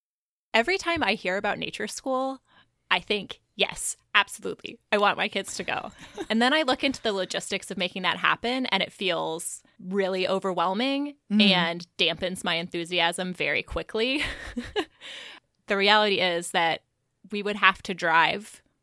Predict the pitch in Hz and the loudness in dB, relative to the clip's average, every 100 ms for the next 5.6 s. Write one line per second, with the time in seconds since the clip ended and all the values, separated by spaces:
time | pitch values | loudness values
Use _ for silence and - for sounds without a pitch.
0 | _ - - 170 170 175 - 175 185 _ | _ -8 -4 -4 -4 -4 -4 -6 -12 _
1 | 180 151 175 - - 151 156 185 - - | -6 -6 -6 -8 -8 -4 -4 -6 -8 -4
2 | 190 196 190 170 170 170 165 175 - 165 | 2 4 4 2 0 -2 -2 -6 -4 0
3 | 165 165 175 180 160 156 160 - 165 151 | 2 0 -4 -6 -6 -6 -6 -2 -2 0
4 | - 160 156 160 - 190 185 175 165 175 | 2 2 2 0 -2 -4 -2 -2 -2 -6
5 | 165 156 156 175 - - | -6 -6 -4 -4 -6 -14